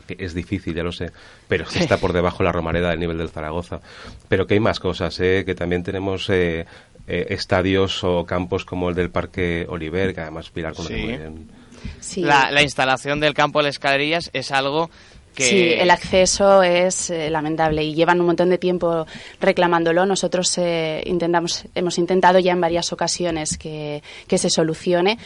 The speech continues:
Speaker 2: pero la verdad es que dan largas, con ese tema dan largas y no es, no es nada complicado, es que es asfaltar el acceso que está lleno de, es de grava, de gravilla,
Speaker 3: Sí.
Speaker 2: y se inunda cuando llueve y para los niños, que allí juegan muchos niños, es muy complicado acceder.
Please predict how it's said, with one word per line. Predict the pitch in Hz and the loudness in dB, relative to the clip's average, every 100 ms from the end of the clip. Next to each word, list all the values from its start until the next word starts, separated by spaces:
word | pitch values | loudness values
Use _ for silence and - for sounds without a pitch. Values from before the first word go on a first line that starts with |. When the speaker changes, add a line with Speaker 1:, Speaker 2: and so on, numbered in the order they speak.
| - - - | -18 -12 4
Speaker 2:
pero | 180 | 6
la | 170 | 6
verdad | 156 156 180 | 4 2 -2
es | - | -4
que | 180 | -2
dan | 190 170 | 2 2
largas, | 170 156 - | 2 0 -4
con | 156 | -8
ese | 147 170 | -6 -4
tema | 180 180 | -4 -4
dan | 175 170 | -4 -4
largas | 180 190 165 - | -4 -4 -6 -4
y | |
no | 160 160 | -2 -2
es, | 170 165 - - - - 170 | -2 -2 -4 -6 -18 -10 -2
no | 165 | 0
es | 165 | 2
nada | 175 170 165 | 2 4 2
complicado, | 156 147 175 196 | -2 0 0 0
es | - | -2
que | |
es | 170 | -2
asfaltar | 180 - 170 151 170 180 - | -2 0 0 2 0 0 -2
el | 170 151 | -8 -8
acceso | 151 - 165 - | -8 -6 -6 -6
que | 156 | -10
está | 151 151 147 147 | -10 -6 -4 -4
lleno | 147 151 147 | -6 -6 -6
de, | 147 139 147 - - - | -8 -8 -12 -14 -16 -14
es | - 156 | -10 -4
de | 160 165 | -2 0
grava, | 160 160 170 165 170 | 2 2 2 0 -4
de | 165 160 165 160 | -8 -8 -10 -8
gravilla, | 160 175 170 147 180 | -4 -4 0 0 0
Speaker 3:
Sí. | - - - - - | -4 -12 -18 -20 -4
Speaker 2:
y | 208 190 | 2 4
se | 170 190 | 4 6
inunda | 180 190 190 185 | 8 10 10 8
cuando | 180 180 175 | 6 6 6
llueve | 180 196 196 190 196 | 6 6 6 6 2
y | 196 180 | 2 2
para | 170 165 | 4 4
los | 160 170 | 2 0
niños, | 165 170 170 170 - | 0 2 0 -2 -6
que | |
allí | 156 151 151 151 165 | -8 -6 -6 -4 -2
juegan | - 165 165 | 0 2 2
muchos | 165 170 170 | 0 -2 0
niños, | 165 170 170 | 0 0 -2
es | |
muy | 170 165 | -4 -2
complicado | 165 165 160 160 160 165 | -2 -4 -6 -4 -2 -4
acceder. | 156 - 156 147 147 | -6 -10 -10 -8 -8